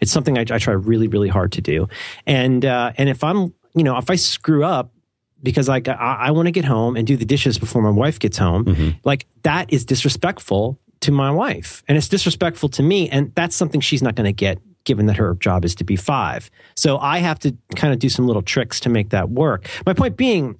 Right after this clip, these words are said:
Speaker 1: um, when, when somebody comes up to you and says, "Hey, Dan, do you wanna do cool thing?" Well, you, first of all, you go, "Oh my God, yeah, cool thing. Of course I wanna do that."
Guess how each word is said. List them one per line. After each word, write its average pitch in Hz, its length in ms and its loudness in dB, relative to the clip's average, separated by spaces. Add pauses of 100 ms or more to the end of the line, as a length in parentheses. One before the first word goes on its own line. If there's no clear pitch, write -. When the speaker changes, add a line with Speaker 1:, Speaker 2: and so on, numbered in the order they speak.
Speaker 1:
um, 131 460 0
when, 147 280 2
when 160 120 2
somebody 302 220 0
comes 170 180 0
up - 100 0
to - 120 -8
you 160 160 4
and 110 120 -2
says, 104 200 0
"Hey, 180 360 2
Dan, 113 500 0 (540)
do - 100 0
you 175 60 6
wanna 202 160 2
do 160 140 2
cool 139 300 0
thing?" 135 480 0 (400)
Well, 143 200 2 (200)
you, 143 220 0
first 240 280 0
of 190 80 4
all, 131 100 2
you 120 100 0
go, 127 300 0
"Oh 214 60 0
my 247 120 0
God, 170 260 0
yeah, 175 280 0
cool 190 220 0
thing. 214 240 0
Of 165 100 -2
course 208 300 -2
I 151 80 2
wanna 95 220 0
do 95 180 0
that." 87 300 0